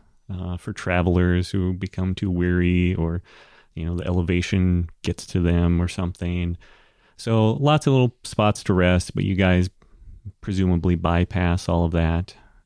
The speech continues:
and, uh, you make a good day of travel out of it. And you're approaching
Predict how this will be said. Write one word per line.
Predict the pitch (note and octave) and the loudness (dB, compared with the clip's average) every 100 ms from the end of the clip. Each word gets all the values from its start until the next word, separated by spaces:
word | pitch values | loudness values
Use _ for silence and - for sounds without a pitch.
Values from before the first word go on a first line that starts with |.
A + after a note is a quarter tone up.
| - | -10
and, | D#2+ E2+ F2 F2 E2+ | -8 -6 -4 -6 -4
uh, | E2+ E2+ E2+ F2 _ _ _ _ _ - | -4 -2 -2 -6 _ _ _ _ _ -16
you | E2+ F2 F2+ F2 F2+ - _ | -10 -6 -4 -2 -4 -8 _
make | - F#2+ G#2+ | -6 -4 -2
a | A#2 | -4
good | G2+ G#2+ A2 G2 | -2 0 0 0
day | G#2 B2 A2 | 0 0 0
of | G#2 G#2 | -2 -4
travel | - A2+ B2+ A#2 F2 F2 - - | -4 -4 -2 -2 -2 -6 -10 -6
out | E2 | -4
of | E2 | -2
it. | E2 D#2+ - - - - - - - - - - _ _ _ _ _ _ - - - - - - _ _ - | -2 -6 -10 -18 -20 -20 -20 -20 -20 -20 -20 -20 _ _ _ _ _ _ -20 -20 -20 -20 -20 -20 _ _ -2
And | A2+ A2 | 2 4
you're | A2 | 4
approaching | G#2 E3+ F#3 A#2 G2+ G#2+ G#2 | 4 2 2 2 4 4 0